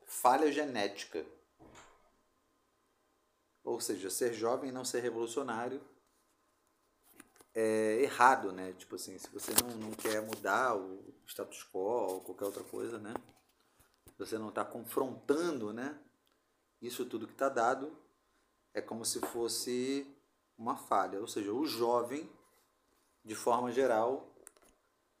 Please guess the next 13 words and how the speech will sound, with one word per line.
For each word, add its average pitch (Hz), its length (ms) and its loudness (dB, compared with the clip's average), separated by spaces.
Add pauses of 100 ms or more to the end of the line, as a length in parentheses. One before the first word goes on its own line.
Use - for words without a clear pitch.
(320)
ele 156 260 6
é 131 400 8 (960)
essa, 135 720 6
esse 123 220 -2
ser 151 260 4
humano 143 360 0
que 147 140 -8
vai 123 280 4
sempre 135 440 -4
tentar, 151 680 2 (1300)
é, 90 840 -2
confrontar, 127 720 2
né, 113 180 -8